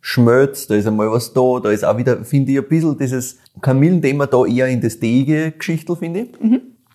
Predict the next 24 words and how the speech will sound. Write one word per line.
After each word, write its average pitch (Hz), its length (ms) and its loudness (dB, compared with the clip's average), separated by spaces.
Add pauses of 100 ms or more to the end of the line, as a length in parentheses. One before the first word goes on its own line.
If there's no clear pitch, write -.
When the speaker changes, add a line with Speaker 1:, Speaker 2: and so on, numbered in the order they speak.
(260)
Speaker 1:
Dann 120 280 0
dieses, 123 500 -2 (440)
ja, 117 380 2 (240)
Quitte, 139 720 0
grüner 156 400 2
Apfel, 143 380 -2
so - 80 -2
Speaker 2:
Also 147 100 2
Speaker 1:
ein 151 60 -4
Speaker 2:
fast 156 120 2
ein 151 40 2 (100)
Speaker 1:
bisschen. 147 100 0
Speaker 2:
bisschen 233 160 -2
Frische 254 340 -8
kommt 180 220 -12
dann 175 120 -12
wieder 170 140 -8
rein 160 140 -4
mit 156 80 4
Speaker 1:
Mhm. 160 40 6
Speaker 2:
dieser 196 180 2
ganzen 175 260 -10
Struktur. - 380 -6
Speaker 1:
Genau. 139 240 2